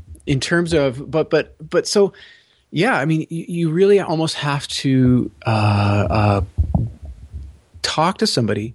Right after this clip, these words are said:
And I, and I don't just mean, and this is the tricky thing, right? I mean, I don't want this to seem like it's an unreachable sort of thing.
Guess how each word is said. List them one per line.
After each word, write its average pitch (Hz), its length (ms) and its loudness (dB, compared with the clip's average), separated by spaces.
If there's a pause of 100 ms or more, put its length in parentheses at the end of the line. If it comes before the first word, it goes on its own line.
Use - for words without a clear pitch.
(400)
And 147 140 -2
I, 156 60 0
and 165 100 2
I 170 40 0
don't 185 220 2
just 208 200 -4
mean, 175 300 2 (280)
and 143 240 -2
this 170 140 0
is 160 100 0
the 135 80 2
tricky 113 280 -2
thing, 95 240 -4
right? 113 260 2
I 120 60 -2
mean, 135 120 2
I 135 60 2
don't 147 180 0
want 151 220 -2
this 147 140 -4
to 120 100 -8
seem 123 320 0
like 110 360 -2 (640)
it's - 160 0
an 131 80 2
unreachable 117 800 2
sort 107 240 -2
of 101 60 -4
thing. 113 420 -4